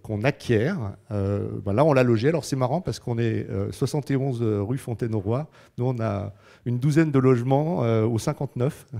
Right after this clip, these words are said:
<laughs> Donc je suis passé avant voir. Donc on pourrait dire que Nadia, on l'a logée dans un T deux, il y en a, euh, au cinquante-neuf. Euh, elle est locataire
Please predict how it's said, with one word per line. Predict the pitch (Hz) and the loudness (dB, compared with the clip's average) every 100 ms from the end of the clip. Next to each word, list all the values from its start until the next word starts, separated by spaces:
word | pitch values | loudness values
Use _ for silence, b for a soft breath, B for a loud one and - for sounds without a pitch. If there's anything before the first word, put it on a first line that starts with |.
| - | -14
<laughs> | - _ - | -18 _ -12
Donc | 113 | -10
je | - | -10
suis | |
passé | 120 104 - 110 | -6 -8 -4 -2
avant | 104 107 143 | -2 -2 -2
voir. | 104 113 175 B 135 | 0 -2 -4 B -6
Donc | 123 | -4
on | |
pourrait | 123 131 135 | 2 6 6
dire | 135 - | 4 0
que | |
Nadia, | 123 117 127 | 0 2 2
on | 151 | 2
l'a | 117 | 2
logée | 110 110 113 123 B B B | 2 0 -2 -8 B B B
dans | 135 143 | 4 6
un | 160 | 6
T | 160 | 4
deux, | 135 131 160 | 6 4 2
il | 117 | 0
y | |
en | 123 123 | 0 0
a, | 120 123 B B 107 - | -4 -10 B B -8 2
euh, | 113 - | 2 2
au | 143 | 0
cinquante-neuf. | - 151 143 - 113 147 - - B B B B B B - | 2 0 0 -2 0 -2 -4 -18 B B B B B B 6
Euh, | 127 139 | 6 8
elle | 156 | 6
est | 202 | 8
locataire | 185 196 196 170 156 | 6 6 4 2 0